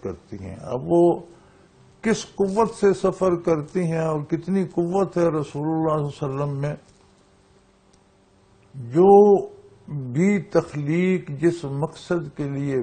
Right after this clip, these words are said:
बनाई जाती है, उस मकसद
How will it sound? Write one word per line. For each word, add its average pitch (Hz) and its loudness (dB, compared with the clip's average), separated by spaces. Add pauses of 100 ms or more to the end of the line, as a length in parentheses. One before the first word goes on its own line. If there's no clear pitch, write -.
बनाई 107 -4
जाती 101 -6 (100)
है, 90 -12 (140)
उस 160 -10
मकसद 208 -6